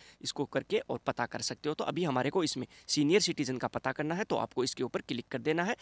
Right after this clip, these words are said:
सीनियर सिटीजन सेविंग स्कीम का जो ऑप्शन है, इसके ऊपर आपको क्लिक कर देना है। क्लिक करने के बाद फिर आपको क्या करना है, अपना जो अकाउंट नंबर है, अभी देखो मैंने स्कीम टाइप में जो है सीनियर सिटीजन सेविंग स्कीम के ऑप्शन के ऊपर क्लिक कर दिया। अभी जो अकाउंट मेरे को फिलअप करना है,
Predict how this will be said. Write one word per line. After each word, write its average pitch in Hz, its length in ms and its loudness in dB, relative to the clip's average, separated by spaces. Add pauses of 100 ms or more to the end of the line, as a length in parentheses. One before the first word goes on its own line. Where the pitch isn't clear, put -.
(140)
सीनियर 160 300 2
सिटीजन 127 400 -2
सेविंग 131 340 0
स्कीम 127 280 -2
का 127 120 -2
जो 127 160 -2
ऑप्शन 165 260 0
है, 165 120 0 (220)
इसके - 240 0
ऊपर 123 200 -2
आपको 123 300 -2
क्लिक 120 260 -4
कर 117 140 -6
देना 135 200 -2
है। 135 160 -4 (400)
क्लिक 214 180 0
करने 143 280 0
के 180 100 0
बाद 120 280 0
फिर 180 120 2
आपको 156 260 -2
क्या 127 160 -2
करना 139 240 -4
है, 175 40 -2
अपना 131 220 -4
जो 117 120 -4
अकाउंट 131 420 -4
नंबर 147 260 0
है, 285 100 -6 (320)
अभी 127 160 -2
देखो 131 240 0
मैंने 127 280 -2
स्कीम 165 280 0
टाइप 131 280 0
में 135 100 2
जो 127 120 0
है 147 120 -2
सीनियर 147 340 2
सिटीजन 127 420 -2 (220)
सेविंग 151 320 4
स्कीम 156 260 4
के 147 80 2
ऑप्शन 127 280 0
के 131 80 0
ऊपर 131 160 2
क्लिक 135 260 -2
कर 143 140 -2
दिया। 214 180 -2
अभी 165 180 -2
जो 131 100 0
अकाउंट 147 440 2
मेरे 160 180 2
को 180 120 0
फिलअप 170 280 -2
करना 190 200 0
है, 233 120 0